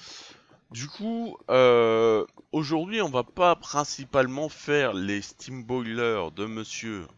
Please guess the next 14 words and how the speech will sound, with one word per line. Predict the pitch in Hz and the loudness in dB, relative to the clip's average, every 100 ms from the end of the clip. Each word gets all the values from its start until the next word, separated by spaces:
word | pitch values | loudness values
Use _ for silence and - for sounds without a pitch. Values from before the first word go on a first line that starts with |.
| - _ _ - | -20 _ _ -12
euh, | 73 73 73 65 | -8 -8 -8 -8
Rycraft. | 82 85 - - 233 - _ - | -6 -6 -8 -6 -8 -8 _ -20
Donc, | - - - _ _ - | -20 -20 -20 _ _ -20
je | - | -18
re-, | 73 67 73 73 | -18 -16 -16 -16
choisis | - - 69 76 76 _ | -20 -18 -18 -18 -20 _
le | 76 73 76 | -20 -20 -20
mode | 73 73 _ - - | -20 -20 _ -20 -20
Rycraft. | - - 302 320 _ _ _ | -20 -16 -14 -14 _ _ _
Voilà. | 87 196 339 _ _ _ _ _ _ _ - - _ _ - - - - - - _ | -16 -14 -16 _ _ _ _ _ _ _ -20 -20 _ _ -20 -20 -20 -20 -20 -20 _
Pour | - 220 214 | -4 -2 -2
que | - | -2
ça | 180 170 | 0 0
soit, | - - 180 185 185 - | -2 -2 2 4 4 0